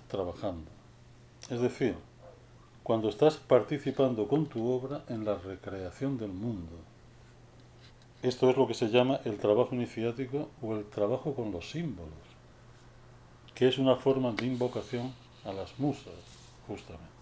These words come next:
Finalmente, esa obra es siempre la que, la que realizas en tu corazón y en tu mente, es decir, en tu atanor interno.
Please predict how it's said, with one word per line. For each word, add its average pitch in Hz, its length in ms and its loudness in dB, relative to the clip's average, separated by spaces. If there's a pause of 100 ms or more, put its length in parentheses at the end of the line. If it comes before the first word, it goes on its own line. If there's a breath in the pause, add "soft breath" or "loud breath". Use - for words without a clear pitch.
(2250)
Finalmente, 120 680 4 (280)
esa 135 300 4
obra 87 480 4 (760)
es 151 200 2
siempre 139 440 0
la 107 220 2
que, 95 180 -6 (300)
la 101 160 -4
que 110 100 -8
realizas 127 720 0 (1120)
en 107 140 -4
tu 101 140 -6
corazón 147 540 -2 (320)
y 110 60 -8
en 104 120 -6
tu 104 140 -10
mente, 92 460 -4 (300)
es 98 120 -8
decir, 117 340 -12 (920)
en 104 180 -8
tu 92 440 -12 (200)
atanor 107 420 0
interno. 85 680 -8